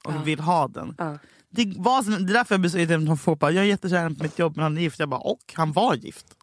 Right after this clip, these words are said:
Speaker 2: Mm.
Speaker 1: Tills du kom.
Speaker 2: Ja.
Speaker 1: Den inställningen ska man ha.
Speaker 2: Ja.
Speaker 1: Du kan få vilken kille du vill.
Speaker 2: Är det så?
Speaker 1: Fuck om man har flickvän. Folk bara, "Det är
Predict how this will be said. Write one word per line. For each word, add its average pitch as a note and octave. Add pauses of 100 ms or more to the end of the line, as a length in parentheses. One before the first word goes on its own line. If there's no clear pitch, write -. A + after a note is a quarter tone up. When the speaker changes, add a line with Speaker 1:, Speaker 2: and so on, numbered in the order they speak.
(460)
Speaker 2:
Mm. D#4+
Speaker 1:
Tills C3
du E3
kom. - (120)
Speaker 2:
Ja. B3
Speaker 1:
Den A#3
inställningen D3+
ska -
man C3
ha. B2+
Speaker 2:
Ja. F3+
Speaker 1:
Du E3
kan A#3+
få G3+
vilken G3
kille E3
du C#3+
vill. G3 (460)
Speaker 2:
Är -
det G#3
så? -
Speaker 1:
Fuck C#4+
om C4
man G#3+
har D3+
flickvän. C#3+ (800)
Folk F#3
bara, E3
"Det F#3
är -